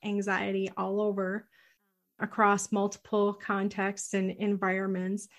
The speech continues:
And then there's situational anxiety. So we might just experience it around a particular situation, around a particular person. And then there's just the anxiety that we get from maybe the first time that we give a speech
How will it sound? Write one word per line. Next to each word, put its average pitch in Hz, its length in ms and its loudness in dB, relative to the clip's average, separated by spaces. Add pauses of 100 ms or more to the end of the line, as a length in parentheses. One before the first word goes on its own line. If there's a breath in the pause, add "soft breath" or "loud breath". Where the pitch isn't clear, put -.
(280 soft breath)
And 226 160 6
then 214 160 6
there's 196 220 2
situational 180 720 0
anxiety. 175 640 -2
So 220 180 -2
we 214 120 2
might 208 240 4
just 202 300 2
experience 208 720 2
it 185 160 2
around 190 360 0
a 190 40 -2
particular 202 600 0
situation, 262 920 0
around 190 360 -2
a 185 40 -4
particular 185 600 -6
person. 233 800 2 (600 soft breath)
And 262 160 4
then 339 340 8
there's 269 200 8
just 311 340 -2
the 302 60 4
anxiety 277 600 6
that 269 120 4
we 277 120 4
get 269 420 2
from 262 340 6
maybe 262 240 8
the 262 140 4
first 254 280 0
time 262 200 2
that 226 120 4
we 254 100 2
give 247 180 2
a 233 40 2
speech - 600 -4